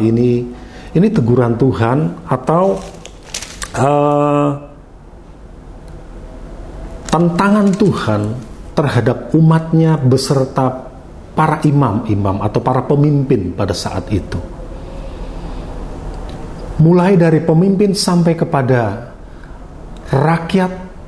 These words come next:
dikatakan mereka tidak mengenal Allah. Kalau dalam bagian B dikatakan tadi,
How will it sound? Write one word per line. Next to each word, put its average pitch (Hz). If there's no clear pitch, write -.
dikatakan 151
mereka 151
tidak 113
mengenal 98
Allah. 85
Kalau 160
dalam 151
bagian 131
B 131
dikatakan 120
tadi, 107